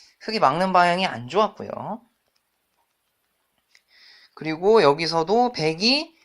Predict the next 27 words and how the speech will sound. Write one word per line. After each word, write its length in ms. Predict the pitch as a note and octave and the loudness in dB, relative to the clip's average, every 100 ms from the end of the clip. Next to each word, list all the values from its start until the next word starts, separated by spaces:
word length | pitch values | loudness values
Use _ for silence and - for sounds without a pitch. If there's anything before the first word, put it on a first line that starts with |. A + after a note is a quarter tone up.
| _ - | _ -6
귀에서 440 | G3 G#3 G3+ G#3 | 0 2 4 0
잡을 380 | - D#3+ F#3 B3+ | 0 0 0 -2
수 120 | - | -4
있었는데 840 | E3 F3+ E3+ D3+ C3+ D#3+ D3 G#2 _ _ - _ | -4 -2 -2 -2 -2 0 0 -2 _ _ -20 _
귀를 680 | - G#3 A3 A3 G#3+ G#3 G3 G3 - | -8 -2 2 4 4 2 0 -6 -10
그 300 | D#3+ D3+ C#3+ | -6 -6 -6
잡는 320 | - F#3 G3 | -6 -2 2
법을 220 | E3 D3+ | 2 2
모르시면서 920 | B2+ G3+ A#3 F3+ D#3 C3 D#3 D3+ - - _ - | -2 -4 -4 -4 -4 2 4 4 2 -8 _ -6
그냥 240 | F#3+ F#3+ | -2 -2
젖히고 340 | - E3 A#3 E3 | -4 -8 -6 -4
이어버려서는 1000 | D3 A3 A3+ G#3 G3 F3 G#3 A#3+ A#3+ | 0 2 4 2 0 -4 -4 -4 -8
백이, 300 | A3+ D3+ D#3+ C#3+ | -8 -8 -6 -4
아, 200 | B2+ B2 | -2 -2
흙이 260 | A#3 A3+ | -6 -10
살죠. 600 | G3+ B3 A3 B2+ C#3 C3 | -6 -8 -4 -2 0 -2
그래서, 400 | A#2+ C3 C#3+ D3 D3 - - - - _ _ _ _ _ | -6 -10 -6 -6 -8 -20 -20 -20 -20 _ _ _ _ _
어, 220 | - B2+ - | -8 -8 -8
백도 420 | D3+ - A3 G#3 | -12 -10 -8 -6
기회를 280 | - F#3 F3+ | -2 2 4
한번 220 | F3+ D3 | 2 -2
놓쳤고, 760 | B2+ - C3+ - G3 G#3 G#3 - - _ | -8 -8 -8 2 6 6 4 -8 -20 _
흙 160 | - - | -16 0
같은 320 | G#4 G#4 B3+ | 0 2 2
경우에도 540 | A#3 A3 G#3+ G#3 G3+ G3+ | 6 6 6 4 2 -2
지금 260 | - F#3 | -2 0
여기서 680 | D3+ D3+ E3 E3 F3+ F3+ F3 | 2 2 0 4 6 6 4